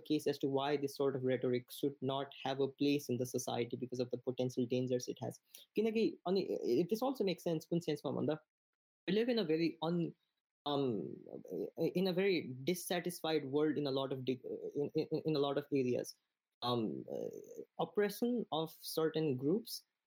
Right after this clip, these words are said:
oppression of certain groups representing specific culture or religion or any forms of identity is real.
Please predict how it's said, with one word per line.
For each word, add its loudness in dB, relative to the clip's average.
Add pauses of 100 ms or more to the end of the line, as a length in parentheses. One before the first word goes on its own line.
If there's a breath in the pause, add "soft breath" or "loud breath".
(320)
oppression 0 (240)
of -2
certain 2 (240)
groups 0
representing 2
specific -4
culture 0
or 4
religion 2 (280)
or 0
any 2
forms -2
of -2
identity 0
is -2
real. 2